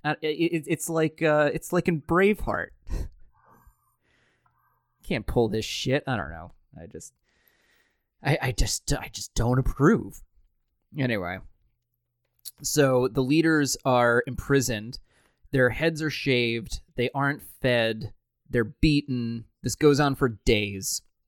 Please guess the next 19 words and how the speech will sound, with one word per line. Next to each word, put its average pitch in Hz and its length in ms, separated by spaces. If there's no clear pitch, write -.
They're 120 140
held 156 280
hostage 135 720
until 120 420
Umofia 120 540
pays 113 400
a 104 120
fine. 92 560
And 120 120
then 120 160
they 110 120
are 104 100
returned. 95 580
Umofia 156 540
holds 131 480
a 117 200
council 117 520
of 95 140
war. 92 400